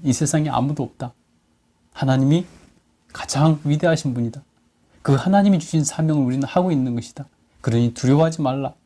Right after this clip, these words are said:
할 수 없다고 말하지 말라. 우리는 하나님이 무슨 말씀을 하시는가,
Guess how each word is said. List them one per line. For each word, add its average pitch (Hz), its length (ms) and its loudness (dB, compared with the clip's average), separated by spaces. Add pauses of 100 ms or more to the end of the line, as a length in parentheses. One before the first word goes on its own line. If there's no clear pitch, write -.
(380)
할 170 140 0
수 165 180 0
없다고 165 260 2
말하지 151 380 2
말라. 131 320 -2 (1400)
우리는 143 400 4 (840)
하나님이 185 560 2
무슨 147 320 0
말씀을 135 420 0
하시는가, 123 540 -4